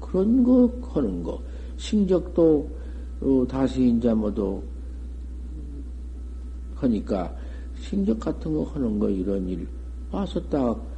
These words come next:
말하고 가고 그래야지. 그런 것도 말이 없이 그만 그저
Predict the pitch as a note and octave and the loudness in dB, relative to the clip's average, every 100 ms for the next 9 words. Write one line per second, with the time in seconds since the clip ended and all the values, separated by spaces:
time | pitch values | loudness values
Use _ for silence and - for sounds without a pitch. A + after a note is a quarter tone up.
0 | - - - G2+ G#2+ G2+ F2+ B2 G2+ - | -10 -10 -4 0 2 2 0 2 2 0
1 | - - - B2+ A#2+ - - - - - | -6 -8 0 4 4 4 -2 -4 -8 -10
2 | - - - - - F#3+ C#3+ C#3 G#2+ - | -10 -10 -10 -6 -2 0 0 2 0 -2
3 | - - G#2 G#2+ G2+ G2 F#2 - G#2 F2+ | -10 -6 -2 0 0 0 -2 -2 -6 -6
4 | F2+ F2+ F2+ F#2 | -6 -4 -4 -4